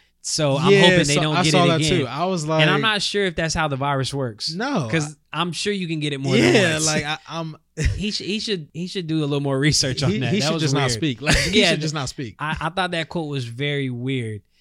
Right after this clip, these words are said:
Speaker 1: And yeah, like
Speaker 2: The
Speaker 1: I
Speaker 2: fact
Speaker 1: said,
Speaker 2: that you already admitted that most of your team has already got it, like, what are you doing to protect them? Like,
Speaker 1: <laughs>
Speaker 2: I, th-, this is what I'm
Speaker 1: So
Speaker 2: talking
Speaker 1: do,
Speaker 2: about.
Speaker 1: do they still have it?
Speaker 2: Yeah.
Speaker 1: Like, we, that, that right there alone just raised a lot of questions. Like, okay,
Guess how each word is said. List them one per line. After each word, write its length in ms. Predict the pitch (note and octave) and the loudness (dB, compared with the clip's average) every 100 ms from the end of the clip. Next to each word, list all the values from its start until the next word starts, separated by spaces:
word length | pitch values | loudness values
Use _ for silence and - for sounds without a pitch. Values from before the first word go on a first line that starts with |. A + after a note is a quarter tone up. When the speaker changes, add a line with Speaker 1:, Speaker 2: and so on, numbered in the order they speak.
| _ _ - | _ _ -8
Speaker 1:
And 340 | D3 C#3+ C#3 C#3+ | -6 -6 -8 -4
yeah, 160 | G3+ | 0
like 180 | D#3 C#3+ | 0 0
Speaker 2:
The 40 | D3 | 2
Speaker 1:
I 40 | |
Speaker 2:
fact 120 | D#3 C4 | 2 2
Speaker 1:
said, 140 | G3+ | 2
Speaker 2:
that 40 | |
you 120 | - D3 | 2 0
already 380 | D#3 F3+ F3 | 2 2 2
admitted 320 | C#3+ C3+ D#3 C#3+ | 0 0 -2 -2
that 180 | C3 - _ | -4 -8 _
most 360 | D#3 C#3+ C#3 E3+ | -14 -6 0 0
of 40 | E3+ | 0
your 80 | |
team 180 | D#3 D#3+ | -2 0
has 140 | D3 C3+ | -2 -2
already 260 | C#3+ C#3 | -4 -4
got 260 | A#2 C3 D#3+ | -4 -6 -6
it, 80 | D#3 | -8
like, 200 | C3 B2+ - | -10 -12 -10
what 220 | A#2+ D#3 | -4 -4
are 40 | |
you 160 | F3+ F3 | -2 -2
doing 460 | B2+ C#3 D3 C#3+ D3 | 0 0 0 -2 -4
to 220 | - C3 | -4 -2
protect 580 | - A2+ - A#2+ D#3+ - | -2 -4 -6 -8 -8 -10
them? 240 | G2+ F2+ | -10 -4
Like, 240 | D3+ B2 G#2 - E3+ | -2 -2 -6 -10 -12
Speaker 1:
<laughs> 220 | C#3+ - | -10 0
Speaker 2:
I, 180 | E3 G3+ C#3+ | 2 2 0
th-, 260 | - G#3+ D3+ | -2 -2 -2
this 220 | E3 A3+ | -2 0
is 60 | A#3 | 2
what 120 | G#3+ | 2
I'm 140 | F#3+ | 4
Speaker 1:
So 80 | D#3 | 6
Speaker 2:
talking 260 | G3 A3 D3 | 6 6 4
Speaker 1:
do, 60 | |
Speaker 2:
about. 200 | D3 A#2 | 2 2
Speaker 1:
do 100 | B2+ | 0
they 100 | C3+ | 0
still 260 | B2+ - D3+ | 0 0 0
have 280 | F#3 G3 C#4 | 0 -2 -4
it? 120 | F#4+ | -4
Speaker 2:
Yeah. 80 | A3+ - G#3 C#3 | -2 2 2 2
Speaker 1:
Like, 80 | |
we, 320 | E3+ F#3 C#3+ C#3+ | 0 -2 -4 -12
that, 300 | D#3+ F#3+ E3+ | -8 -8 -6
that 280 | D3+ G#3+ F#3+ | -4 -4 -4
right 240 | F3 F3 D#3 | -4 -4 -2
there 140 | E3+ | 0
alone 400 | D#3 D3 E3+ D#3+ | 0 -2 -2 -2
just 180 | D3 B2+ | -4 -4
raised 240 | D#3+ D#3+ | -4 -4
a 60 | C3+ | -4
lot 200 | C#3 D3+ | -4 -4
of 80 | C#3 | -4
questions. 320 | E3 C#3+ B2+ | -4 -4 -6
Like, 160 | B2 B2 | -6 -6
okay, 420 | C3+ C#3+ C#3 | -8 -8 -8